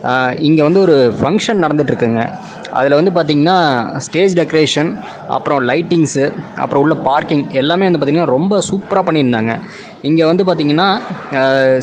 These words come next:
ஸ்டேஜஸ்லாம் வந்து பாத்தீங்கன்னா, ரொம்ப, ம-, ப்ரெசென்ட்டா, ரொம்ப நீட்டா, ஆ, மண்டபத்துக்கு தகுந்த மாதிரி வந்து பாத்தீங்கன்னா, உங்களுக்கு வந்து, ஆ, நல்லா லைட் டெக்கரேஷன்ஸு, நல்லா வந்து பாத்தீங்கன்னா, உங்களுக்கு வந்து ஃப்ளெக்சிபிளா போயிட்டு வர மாதிரி கன்வீனியன்ட்டா சேர்ஸ் வந்து எல்லாமே அரேஞ்ச்மெண்ட்ஸ் எல்லாம் சூப்பரா பண்ணியிருந்தாங்க.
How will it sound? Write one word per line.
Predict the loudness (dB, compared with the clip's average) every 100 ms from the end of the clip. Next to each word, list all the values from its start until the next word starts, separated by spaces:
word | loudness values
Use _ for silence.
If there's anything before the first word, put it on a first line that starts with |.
| -2
ஸ்டேஜஸ்லாம் | -2 0 0 0 0
வந்து | 0
பாத்தீங்கன்னா, | 0 0 0
ரொம்ப, | 0 0 0 2 2 2 2 -2 -8 -8 -4 0
ம-, | 0 0 -2
ப்ரெசென்ட்டா, | -2 -2 0 0
ரொம்ப | 2 0
நீட்டா, | 2 0 0 0 -2 -6 -16 -14 -4
ஆ, | 0 2 0 -2 -4
மண்டபத்துக்கு | -2 0 0 -2 -2
தகுந்த | 0 0
மாதிரி | 0 0
வந்து | 0 -2
பாத்தீங்கன்னா, | -2 0
உங்களுக்கு | 0 0 0 -2
வந்து, | 0 -2 -4 -12 -14 -8 -2
ஆ, | 0 2 2 0 -2 -2
நல்லா | 0 2
லைட் | 2 0 -2
டெக்கரேஷன்ஸு, | -2 -2 -2 -4 -2 -2 -2
நல்லா | -4 0 2
வந்து | 2
பாத்தீங்கன்னா, | 0 0 0 0
உங்களுக்கு | 0 0 0
வந்து | 0 0
ஃப்ளெக்சிபிளா | 0 -2 -2 0 0
போயிட்டு | 0 0 0
வர | 0
மாதிரி | 2 0 -2
கன்வீனியன்ட்டா | -2 0 0 0 0 -2 -4 -6 -14 -14 -6 0
சேர்ஸ் | 0 0
வந்து | -2 0 0
எல்லாமே | 2 2
அரேஞ்ச்மெண்ட்ஸ் | 2 2 2 0 0
எல்லாம் | -2 0
சூப்பரா | -2 -2
பண்ணியிருந்தாங்க. | -2 0 0 0 -2 -2